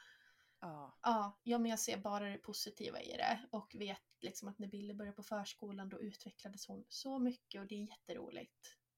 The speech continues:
Speaker 2: Allt,
Speaker 1: Ja,
Speaker 2: allt
Speaker 1: ja.
Speaker 2: sånt där. Så det har jag ingen alls dåligt mammasamvete över. Eh,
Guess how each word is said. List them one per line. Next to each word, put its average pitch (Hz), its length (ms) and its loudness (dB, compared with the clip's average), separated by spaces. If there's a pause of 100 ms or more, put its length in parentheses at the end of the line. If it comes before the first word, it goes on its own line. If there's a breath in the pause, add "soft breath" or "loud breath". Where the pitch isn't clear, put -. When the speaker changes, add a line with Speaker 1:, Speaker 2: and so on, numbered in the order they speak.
(240)
Speaker 2:
Allt, 185 260 -6
Speaker 1:
Ja, 165 280 0 (180)
Speaker 2:
allt 269 200 4
Speaker 1:
ja. 247 40 -2
Speaker 2:
sånt 233 200 0
där. 226 100 4
Så 277 120 -2
det 359 140 4
har 320 180 6
jag 254 100 4
ingen - 340 -2
alls 208 340 -4
dåligt - 320 -8
mammasamvete - 720 -8
över. 247 540 4 (440)
Eh, 214 360 -4